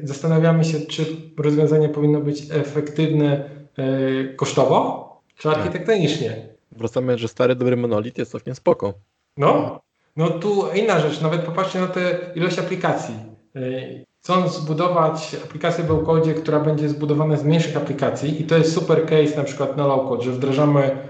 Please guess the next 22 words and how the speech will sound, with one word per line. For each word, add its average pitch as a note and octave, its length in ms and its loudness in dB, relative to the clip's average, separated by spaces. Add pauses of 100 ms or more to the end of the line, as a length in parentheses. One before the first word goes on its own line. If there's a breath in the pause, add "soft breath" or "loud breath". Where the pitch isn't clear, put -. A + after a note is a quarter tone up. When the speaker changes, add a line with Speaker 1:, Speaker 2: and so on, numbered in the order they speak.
(120)
Speaker 1:
low-code D3 360 2
do C#3 80 -2
firmy, C#3+ 720 0
mamy C#3+ 380 0
dużo D3 280 0
aplikacji, C#3+ 600 -2
m-, C3 460 -2
mniejszych, C#3+ 440 2
które C3 440 0
użytkownicy C#3+ 680 0
sobie C3+ 260 0
robią, B2+ 500 2 (240)
no C3+ 140 -2
to, D3+ 140 0
Speaker 2:
Mhm. D#3+ 220 2
Speaker 1:
to D#3+ 120 4
my E3+ 160 4
płacimy D#3+ 520 4
za D3 160 2
aplikację. C#3 460 -4
Natomiast E3 280 -2
jeżeli F3 320 0